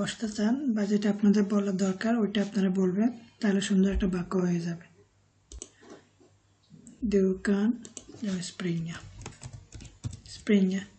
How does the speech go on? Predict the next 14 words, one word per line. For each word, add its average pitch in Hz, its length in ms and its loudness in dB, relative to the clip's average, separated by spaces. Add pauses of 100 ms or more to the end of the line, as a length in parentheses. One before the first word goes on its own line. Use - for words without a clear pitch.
(120)
মানে 190 240 2
দৌড়াদৌড়ি 180 460 -2
করা। - 140 -10 (460)
Du 220 100 6 (100)
kan 220 140 4 (140)
springa। 185 500 0 (1300)
You 190 140 -2 (680)
can 185 220 -4 (420)
run। 165 240 -6 (1300)
তুমি 208 280 6
দৌড়াদৌড়ি 185 420 -2
করতে - 280 -14
পারো। 185 180 -12 (560)
ওকে। - 220 -6